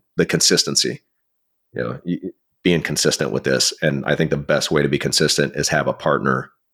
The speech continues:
who's pushing you and you're pushing them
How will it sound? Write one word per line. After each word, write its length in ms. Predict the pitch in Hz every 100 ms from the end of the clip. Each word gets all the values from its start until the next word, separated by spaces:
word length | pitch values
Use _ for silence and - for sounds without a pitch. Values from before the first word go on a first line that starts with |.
| _ _ _ _
who's 260 | - 78 71 - _ _ _ _
pushing 320 | - 92 - 71
you 220 | 65 65 - _ _ -
and 140 | 82 73
you're 80 | 78
pushing 360 | - 78 73
them 380 | 71 71 67 -